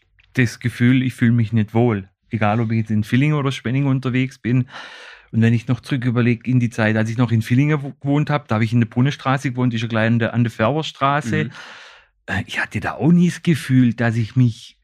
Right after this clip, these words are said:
Speaker 1: also es war damals schon ein Thema und damals, keine Ahnung, wie lange jetzt schon die Videoüberwachung an der Fasnet in der Färberstraße hängt.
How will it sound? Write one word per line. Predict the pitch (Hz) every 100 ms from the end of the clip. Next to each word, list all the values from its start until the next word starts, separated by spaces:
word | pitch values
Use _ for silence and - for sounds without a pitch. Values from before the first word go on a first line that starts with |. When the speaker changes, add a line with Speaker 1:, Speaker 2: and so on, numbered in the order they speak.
| -
Speaker 1:
also | 110
es | 107 -
war | 87
damals | 101 143 170 139
schon | 147
ein | 147 147
Thema | 107 101 101
und | 101 113 -
damals, | - 113 127 117 113 - - - _ -
keine | 107 104
Ahnung, | 151
wie | 131
lange | 123 123
jetzt | 117 117
schon | 127
die | 120 113 110 - -
Videoüberwachung | 135 147 180 160 143 143 139 156 139
an | 127
der |
Fasnet | 113 127 143 170
in | 165 165
der |
Färberstraße | 165 156 160 160 147 147 151 147
hängt. | 151 165